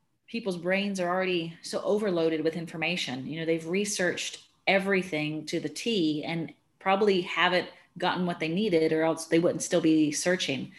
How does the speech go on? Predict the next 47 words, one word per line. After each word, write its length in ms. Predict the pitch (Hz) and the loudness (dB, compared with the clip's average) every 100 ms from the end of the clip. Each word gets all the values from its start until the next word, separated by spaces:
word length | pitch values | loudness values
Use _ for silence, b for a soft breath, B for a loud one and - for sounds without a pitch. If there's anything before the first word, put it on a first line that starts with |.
| B - | B -8
So 180 | - | 0
by 140 | 165 156 | 4 6
the 80 | 156 | 4
time 260 | 196 208 | 4 4
they 120 | 208 | 4
come 200 | 208 208 196 | 4 2 4
to 140 | 185 | 4
us, 300 | 143 160 - | 4 2 0
which 180 | - - | -6 -4
is, 220 | - - | -4 -2
is 220 | - 175 | -2 2
usually 400 | 175 175 165 165 | 2 2 4 4
the 100 | 156 | 4
last 400 | 156 165 202 - - | 4 4 2 0 -8
stop, 500 | - 143 151 - - B B B | 0 2 2 -2 -8 B B B
um, 220 | 151 156 | 0 2
I 40 | 156 | 2
mean, 100 | 170 | 0
it's 80 | - | 0
certainly 260 | 202 170 | 2 2
the 80 | 151 | 2
last 300 | 151 156 - | 4 4 2
stop 500 | - 156 147 - - | 6 6 6 0 -14
because 460 | 165 165 143 - - _ - - | -2 0 0 -2 -12 _ -18 -2
hypnosis 540 | 190 180 185 180 165 | 0 2 0 0 0
is 180 | 160 151 | -2 -4
truly 320 | - 180 156 | -4 2 2
effective 420 | 147 147 143 - 160 | 2 0 0 0 0
in 100 | 151 | 0
that 140 | 131 | 0
way. 380 | 151 147 151 156 B B _ | 4 4 2 -2 B B _
But 100 | 165 | 0
I'm 100 | 175 | 2
meaning 300 | 180 175 165 | 2 2 2
that 220 | 160 147 - | 0 -2 -6
it's 220 | 180 - | -12 -6
not 240 | 208 220 - | -2 -2 0
often 380 | 170 180 - 165 | 2 2 2 -4
the 80 | 156 | -4
first 320 | - 147 - | -2 -2 -2
stop. 380 | 131 123 - - | -2 -2 -4 -6
We're 120 | 175 | -2
changing 480 | 196 208 180 165 156 | 2 4 4 2 0
that 340 | 135 135 - - b b b b _ _ | 0 0 -2 -12 b b b b _ _
because 260 | 180 190 | 0 2
we're 80 | 180 | 2
bringing 520 | 175 190 185 180 180 | 2 2 4 4 2